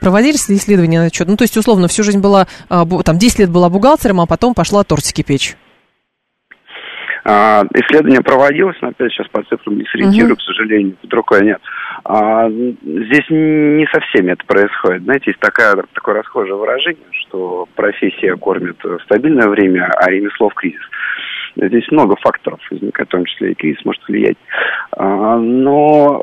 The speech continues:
Speaker 2: а, пошла тортики печь, но если женщина от этого становится более счастливой,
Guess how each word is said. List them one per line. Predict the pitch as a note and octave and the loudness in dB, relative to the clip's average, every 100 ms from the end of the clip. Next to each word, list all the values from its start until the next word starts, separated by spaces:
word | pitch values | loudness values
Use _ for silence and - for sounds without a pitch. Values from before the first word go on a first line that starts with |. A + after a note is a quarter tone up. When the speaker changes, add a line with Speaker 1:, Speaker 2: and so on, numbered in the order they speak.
| - | -4
Speaker 2:
а, | C3 B2+ B2 | -2 0 0
пошла | - - D#3 | 0 2 0
тортики | - G3+ - - | 2 0 0 -8
печь, | - C#3 A2 - | -2 0 0 0
но | A#2+ | 2
если | B2 B2 - A2 G#2 | 2 0 2 2 2
женщина | A2+ - F#2 | 0 -4 -2
от | G2+ | -2
этого | - - | -4 -6
становится | A2 G#2 - | -6 -4 -4
более | G#2 G2+ G2 | 0 0 0
счастливой, | - G2+ A2+ B2 D#3 G2 | -2 -6 -2 2 2 2